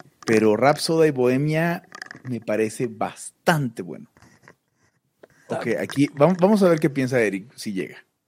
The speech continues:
Speaker 2: A mí es una cosa que es como de why bother, o sea, de, pa-, pa-, o sea, ni, a ver, pero vamos a ver, eh, la, las canciones de ¿Dónde jugarán las niñas? Canciones que no tienen temas que podrías, este,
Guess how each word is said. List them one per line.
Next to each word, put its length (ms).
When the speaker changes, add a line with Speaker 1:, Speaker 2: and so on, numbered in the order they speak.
Speaker 2:
A 120
mí 80
es 80
una 140
cosa 220
que 100
es 60
como 240
de 80
why 220
bother, 300
o 140
sea, 200
de, 100
pa-, 380
pa-, 120
o 40
sea, 220
ni, 420
a 80
ver, 180
pero 140
vamos 180
a 60
ver, 320
eh, 120
la, 140
las 220
canciones 680
de 140
¿Dónde 280
jugarán 320
las 120
niñas? 540
Canciones 440
que 100
no 260
tienen 360
temas 400
que 120
podrías, 560
este, 760